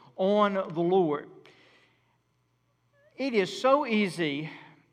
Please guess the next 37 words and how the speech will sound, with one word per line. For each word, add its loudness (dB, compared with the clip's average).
in -4
life 2
to -4
get -4
distracted -4
from -4
walking 0
with -6
Jesus -6
and -8
serving -2
Jesus. -10
And -2
busyness 0
gets -2
us -6
distracted -6
from 0
it. -6
Dealing 2
with -4
conflict -2
in -2
our 4
own 2
life, 4
as -6
well 2
as -4
the -10
conflict -4
that's -8
in -6
our 0
culture -6
and -10
society -4